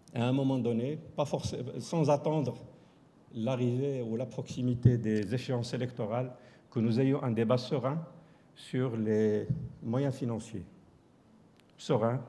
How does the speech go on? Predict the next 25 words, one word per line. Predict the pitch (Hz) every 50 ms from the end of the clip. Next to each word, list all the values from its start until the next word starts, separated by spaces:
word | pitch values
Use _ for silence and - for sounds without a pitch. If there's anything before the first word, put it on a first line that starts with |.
| - - - - - - - - - _
qui, | - - 123 123 123 120 120 113 104 107 -
euh, | 120 113 107 104 104 104 98 101 101 101 107 110 110 113 - - - - - -
qui | - -
puisse | 113 - - 135 131 143 139 - - - - - - - - - _ _ _ - - - - - - - - - - -
débattre | 131 113 110 127 139 120 147 156 165 165 - -
et | 139 123
discuter | 117 135 123 - - 120 107 - - 139 139 139 139 143 143 - - - - - - - - - _ - - - -
de | 127 98 85 107 113 113
ces | 110 - - - 139 143
missions | 147 160 - - - 180 175 170 170 170
que | 165 - 156
nous | 135 135 127
sommes | - - 131 -
appelés | 127 113 - - 113 117
à | 123 120 107
jouer, | 95 92 95 92 95 117 143 - - - - - _ - - - - - - -
des | 104 127 120 117
effets | 175 170 175 - 196 185
qui | 175 165 151
sont | - - 170 -
attendus | 135 127 - 139 131 123 131 127
de | 123
ces | 120 - - 117
missions, | 110 110 107 107 - - 120 117 127 127 - - - - - - - - - _ _ -
des | - 98 98 135 143 147 143 135 123 123 123 - -